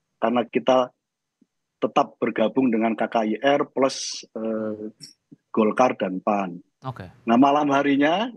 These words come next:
Speaker 1: ada peristiwa yang bertolak belakang, kira-kira begitu.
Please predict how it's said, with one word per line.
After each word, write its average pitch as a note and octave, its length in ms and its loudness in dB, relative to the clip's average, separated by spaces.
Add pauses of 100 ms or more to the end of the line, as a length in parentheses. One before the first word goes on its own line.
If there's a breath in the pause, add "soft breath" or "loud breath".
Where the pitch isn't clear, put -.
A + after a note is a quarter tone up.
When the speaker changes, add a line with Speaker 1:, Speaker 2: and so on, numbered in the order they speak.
(600)
Speaker 1:
ada C#3 240 -2
peristiwa D#3+ 640 0
yang B2+ 400 -6 (400)
bertolak D3+ 400 -4
belakang, C3 640 -2
kira-kira A#2+ 400 -2
begitu. - 480 -14